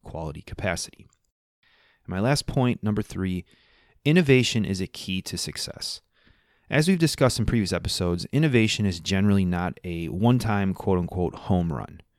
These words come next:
Rather, innovation is generally the cumulative effect of many iterations or base hits over an extended period of time that often leads to the most meaningful progress. Innovation is also not just about the newest technology.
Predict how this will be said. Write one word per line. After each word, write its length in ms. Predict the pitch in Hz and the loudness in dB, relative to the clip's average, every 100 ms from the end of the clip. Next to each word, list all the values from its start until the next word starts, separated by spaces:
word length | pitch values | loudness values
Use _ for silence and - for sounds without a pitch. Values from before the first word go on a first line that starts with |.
| _ _ _ _ | _ _ _ _
Rather, 380 | 104 113 131 123 | -2 2 4 4
innovation 520 | - 175 127 120 - 113 | 6 6 6 4 4 0
is 140 | 82 | 0
generally 480 | 82 123 127 104 98 | -2 2 4 4 2
the 120 | 90 | -2
cumulative 580 | - - 110 120 131 135 | -6 -2 0 2 0 -2
effect 460 | 131 - 95 - | -6 -4 -4 -4
of 140 | 90 82 | -8 -4
many 320 | 95 110 107 | 0 0 0
iterations 760 | 110 107 87 85 - 85 85 - | 0 0 0 -4 -6 -6 -8 -8
or 220 | 90 87 | -4 -4
base 360 | 82 101 113 - | -2 -2 0 -2
hits 420 | - 90 - - _ _ _ _ _ | -6 -8 -10 -12 _ _ _ _ _
over 180 | - 101 | 0 2
an 60 | 104 | 2
extended 360 | 101 135 139 | 2 0 0
period 220 | 131 143 139 | 0 0 -2
of 60 | |
time 400 | - 95 90 90 - | -4 -4 -4 -4 -6
that 160 | 101 - | -8 -4
often 420 | 117 131 160 131 | 0 0 2 2
leads 360 | 110 101 98 - | 2 2 -2 -6
to 100 | - | -4
the 60 | |
most 300 | 95 92 92 | -2 0 -2
meaningful 760 | 85 92 101 107 104 - 85 82 _ | -4 0 2 2 0 -4 -4 -4 _
progress. 640 | - 131 117 80 67 - - _ _ _ _ _ - | -2 2 2 0 -6 -10 -12 _ _ _ _ _ 6
Innovation 500 | 165 131 135 - 104 | 8 8 6 6 2
is 140 | 82 | 2
also 400 | - 123 - 107 | 2 2 4 0
not 220 | 101 95 | 0 -2
just 280 | - 120 - | 0 0 0
about 260 | 95 92 - | -2 -2 -2
the 60 | |
newest 320 | 90 85 87 | -2 0 -4
technology. 720 | - 95 135 135 101 - 101 | -6 -6 -2 0 0 -2 -12